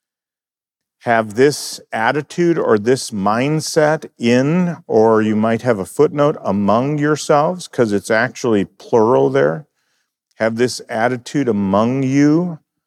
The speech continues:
which was also in Christ Jesus, who, although he existed in the form of God, did not regard equality with God a thing to be grasped, but emptied himself or humbled his, himself would be better, taking the form of a servant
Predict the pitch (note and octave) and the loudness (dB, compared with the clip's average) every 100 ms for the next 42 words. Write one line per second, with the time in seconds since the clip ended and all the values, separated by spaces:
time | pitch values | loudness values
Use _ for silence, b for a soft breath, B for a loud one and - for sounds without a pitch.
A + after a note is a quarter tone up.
0 | _ _ _ A2 A2 B2+ G#2+ G#2+ G#2+ B2 | _ _ _ -4 -4 -2 -2 0 0 0
1 | - B2+ A2 A#2+ C3+ - C#3 C3 C3+ - | 0 -2 0 -2 -2 -4 0 0 -2 -10
2 | G#2+ G#2 A#2 C3 E3 D#3+ - - - - | -10 -4 -2 0 0 -2 -6 -16 -12 -4
3 | B2 G#2+ G#2 A2+ A#2 G#2 G2+ F2 A#2 A#2+ | 0 2 2 2 2 0 -4 -2 -4 -4
4 | - G2+ - B2 C3 B2+ - B2+ B2+ G#2+ | -6 -8 -6 -4 -4 -4 0 0 0 -2
5 | G2+ G#2+ A2 G2+ A2 G#2 F2 - A#2+ B2 | -6 -4 -6 -2 0 0 -2 0 2 2
6 | B2 A2 - A2 G#2 - A2+ A2+ A2 F#2+ | -2 -4 -4 -4 -4 -6 -4 -4 -6 -8
7 | E2+ F#2+ A2+ A#2+ A#2 - b b b b | -6 -2 0 -2 -6 -18 b b b b
8 | b b b - G#2 - A#2 B2+ C3 A#2+ | b b b -2 -2 -2 -8 -6 -8 -8
9 | A2+ - A#2+ A#2 - - F2 - A2 G2+ | -8 -6 -4 -4 -6 -12 -12 -6 -4 -4
10 | F2+ F2 D#2 - - G2 F#2 - G2 - | -6 -10 -20 -20 -14 -12 -10 -6 -6 -6
11 | F#2 F#2+ F#2 G2 F#2+ F#2 - A#2+ A#2+ B2+ | -12 -12 -4 -2 -2 -4 -2 -2 0 -4
12 | A2+ G2+ - A#2 A2+ G#2+ D#2 F#2+ F#2 - | -4 -4 -4 -2 0 -2 -4 -8 -10 -12
13 | - C3 C3+ C#3 C#3+ C#3+ - | -4 0 0 0 -2 -6 -16